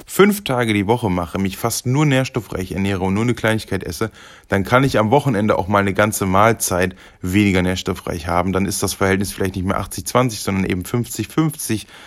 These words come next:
sechzig vierzig, dreißig siebzig, was auch immer. Aber es ist nicht so schlimm, oder es ist im Endeffekt nie schlimm, aber du kannst es eben durch die Woche davor oder danach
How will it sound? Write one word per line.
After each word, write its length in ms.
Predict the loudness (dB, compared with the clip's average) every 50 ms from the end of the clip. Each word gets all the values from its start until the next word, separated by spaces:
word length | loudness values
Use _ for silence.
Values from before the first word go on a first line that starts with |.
| -20 -16 -6
sechzig 520 | 0 2 2 2 2 0 -8 -10 -8 -4
vierzig, 360 | 0 0 0 0 0 -4 -4
dreißig 360 | -2 -2 -2 -2 -2 -4 -4
siebzig, 400 | -4 -4 -6 -6 -6 -8 -8 -8
was 160 | -8 -8 -8 -8
auch 100 | -6 -2
immer. 320 | 0 4 4 4 4 2 -2 -14 -20 -20 -20 -6 0
Aber 240 | 2 4 6 6 6
es 140 | 6 4 2
ist 280 | 0 0 0 0 0
nicht 360 | 2 4 4 4 4 2 -2 -2
so 120 | 0 0
schlimm, 440 | 0 0 2 2 4 4 4 2 0 -4 _ _ _ _
oder 360 | -4 -2 0 0 0 0 -2 -6
es 180 | -8 -8 -6
ist 260 | -4 -4 -4 -6 -6 -6
im 100 | -4 -2
Endeffekt 400 | -2 -2 -4 -4 -6 -6 -2 0
nie 160 | 2 2 2
schlimm, 400 | 2 0 0 2 2 2 0 -2 -4 -10 -20 -20 -20 -4 0
aber 380 | 2 4 6 6 6 6 4 2
du 280 | -2 -2 -2 -2 -2 -4 -2
kannst 260 | 2 2 2 4 2
es 160 | 0 -2 -2
eben 380 | 0 0 2 4 4 4 2 0 -4 -8 -8
durch 320 | 0 2 4 4 4 2 0
die 160 | -2 2 4
Woche 260 | 4 4 6 4 4
davor 400 | 4 2 2 2 2 4 4 6
oder 140 | 4 4 4
danach 460 | 2 4 4 4 4 4 2 0 -4